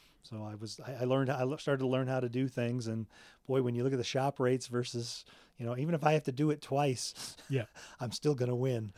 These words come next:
Speaker 1: It's, it's time, and I'm gonna learn. And so I didn't, I didn't mind doing, s-, doing, you know, basic maintenance. So
Speaker 2: Yeah,
Speaker 1: I learned, learned to
Speaker 2: and
Speaker 1: do valve jobs and
Speaker 2: And you never trust an
Speaker 1: and
Speaker 2: engineer that doesn't do their own work.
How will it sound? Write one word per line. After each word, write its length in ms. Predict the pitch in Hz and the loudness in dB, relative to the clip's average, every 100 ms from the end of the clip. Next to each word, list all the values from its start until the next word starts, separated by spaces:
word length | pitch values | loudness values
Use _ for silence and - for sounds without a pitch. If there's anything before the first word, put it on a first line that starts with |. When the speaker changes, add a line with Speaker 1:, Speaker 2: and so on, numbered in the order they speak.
| - - | -16 -6
Speaker 1:
It's, 240 | 120 120 | -4 -2
it's 300 | 139 127 123 | -6 -10 -10
time, 360 | - 131 143 147 | -4 0 0 0
and 60 | 131 | 0
I'm 120 | 127 | 0
gonna 160 | 123 117 | 0 0
learn. 400 | 120 131 131 127 | 0 0 0 -2
And 120 | 113 | -4
so 200 | 117 117 | -4 -4
I 80 | 110 | -4
didn't, 200 | 120 117 | -8 -8
I 20 | |
didn't 220 | 123 123 120 | -6 -6 -6
mind 220 | 117 117 | -6 -4
doing, 200 | 117 117 | -4 -4
s-, 120 | 110 | -8
doing, 400 | - 113 113 110 110 - - | -8 -6 -6 -8 -12 -20 -14
you 100 | 107 | -12
know, 120 | 107 104 | -12 -12
basic 320 | 107 120 123 113 | -8 -8 -6 -8
maintenance. 320 | 117 117 113 | -8 -8 -8
So 120 | 113 | -2
Speaker 2:
Yeah, 120 | 120 | 0
Speaker 1:
I 60 | 123 | 0
learned, 160 | 127 | -4
learned 140 | 120 165 | -4 -2
to 20 | |
Speaker 2:
and 80 | 156 | 0
Speaker 1:
do 80 | 120 | -2
valve 320 | 110 113 113 | -4 -4 -6
jobs 460 | 107 110 117 139 - | -8 -8 -8 -8 -10
and 160 | 110 113 | -10 -8
Speaker 2:
And 140 | - 165 | 0 2
you 40 | |
never 200 | 170 175 | 6 4
trust 240 | 180 170 - | 6 4 4
an 60 | |
Speaker 1:
and 60 | 156 | 2
Speaker 2:
engineer 200 | 147 151 | 4 6
that 60 | 135 | 6
doesn't 160 | 131 | 4
do 60 | 127 | 2
their 100 | 123 | 0
own 120 | 113 | 0
work. 200 | 113 - | -2 -6